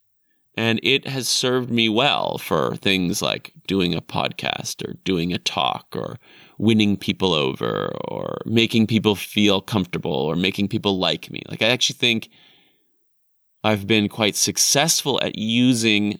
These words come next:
this collection of mildly inauthentic presentations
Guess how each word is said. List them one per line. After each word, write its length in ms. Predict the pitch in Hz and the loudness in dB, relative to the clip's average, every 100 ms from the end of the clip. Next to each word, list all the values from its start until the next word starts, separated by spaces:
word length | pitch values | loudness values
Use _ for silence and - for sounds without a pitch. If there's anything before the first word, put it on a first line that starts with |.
| - | -10
this 640 | 104 101 95 101 - - - _ _ _ _ _ _ _ _ _ _ _ _ _ _ _ _ _ _ _ _ _ - | -2 2 2 0 -4 -6 -10 _ _ _ _ _ _ _ _ _ _ _ _ _ _ _ _ _ _ _ _ _ -10
collection 960 | - 104 110 113 - 110 98 110 147 143 - - | -2 0 0 2 2 4 4 4 0 -4 -10 -6
of 720 | 104 95 95 92 85 - - - _ _ _ _ _ _ _ _ _ _ _ _ - | 0 2 2 0 -4 -12 -16 -18 _ _ _ _ _ _ _ _ _ _ _ _ -4
mildly 880 | 104 104 104 104 104 107 98 101 - | 0 2 4 4 4 2 2 0 2
inauthentic 1000 | 98 95 98 90 92 95 - - - - _ _ | 2 0 0 -2 0 -2 -4 -14 -16 -20 _ _
presentations 1120 | - 98 95 90 - 123 - 82 180 - - | -4 -2 0 0 0 2 2 0 -2 -4 -6